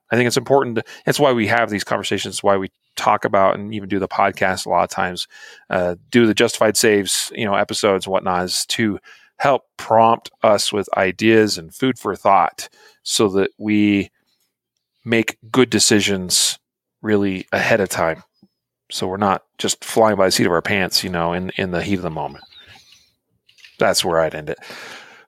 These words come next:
With that, a reminder of today's episode sponsors are Dummy, Dummy Ammo from Ready Up Gear. Again, concealedcarry dot com forward slash dummy ammo, D U M M Y A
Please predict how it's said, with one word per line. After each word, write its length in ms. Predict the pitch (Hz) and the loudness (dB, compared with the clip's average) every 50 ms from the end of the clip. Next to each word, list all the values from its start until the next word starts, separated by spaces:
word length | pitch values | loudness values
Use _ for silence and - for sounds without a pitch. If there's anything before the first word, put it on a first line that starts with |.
| - | 0
With 100 | 165 165 | 2 2
that, 240 | 175 175 170 151 - | 4 4 4 4 2
a 40 | 151 | 2
reminder 440 | 156 156 160 165 165 156 160 151 143 | 2 2 2 2 4 4 4 4 2
of 220 | 131 151 160 127 | 2 -2 -6 -4
today's 280 | - - 151 147 123 131 | 0 2 4 4 6 4
episode 380 | 143 - - - 151 131 117 | 2 2 2 2 2 2 2
sponsors 600 | - - - 143 135 143 139 - 156 139 127 120 - - | 0 -2 0 0 0 0 0 0 0 0 -2 -2 0 2
are 600 | 151 160 160 156 139 123 120 120 117 113 110 110 | 4 4 4 4 4 4 2 2 0 -2 -2 0
Dummy, 320 | 107 151 165 170 170 - _ _ _ _ _ | 0 0 0 0 -4 -8 _ _ _ _ _
Dummy 260 | 139 165 180 208 196 | -2 0 2 2 2
Ammo 180 | 190 190 208 196 | 2 2 0 -2
from 160 | - 113 104 | -6 -4 -2
Ready 180 | 131 165 202 208 | 2 2 4 2
Up 100 | 202 127 | 2 0
Gear. 440 | 120 135 143 160 180 185 196 196 - _ _ _ _ | 0 2 2 2 2 2 -2 -6 -12 _ _ _ _
Again, 320 | - 113 110 120 123 131 127 | -14 -10 -6 -6 -6 -6 -6
concealedcarry 520 | 120 104 - 143 139 139 - 143 135 135 | -8 -4 0 0 0 0 2 2 4 4
dot 140 | 123 113 - | 4 2 2
com 280 | - 135 131 127 123 - | 2 2 2 2 0 0
forward 220 | - 113 104 - | -4 -6 -4 -2
slash 300 | - - 85 85 - - | -2 -2 -2 -2 -4 -4
dummy 500 | - 127 131 127 127 123 110 107 98 - | -2 0 0 2 2 0 -2 -4 -4 -6
ammo, 320 | 113 110 107 101 92 90 | -6 -6 -4 -4 -6 -8
D 140 | 92 98 117 | -6 -6 -4
U 260 | 113 107 107 107 101 | -2 0 0 0 0
M 160 | 95 107 110 104 | 0 -2 -2 -2
M 220 | 98 98 101 98 | -4 -6 -6 -6
Y 380 | 95 95 95 95 92 92 92 - | -4 -2 0 0 0 -2 -2 -4
A 200 | 98 101 98 95 | -4 -4 -4 -4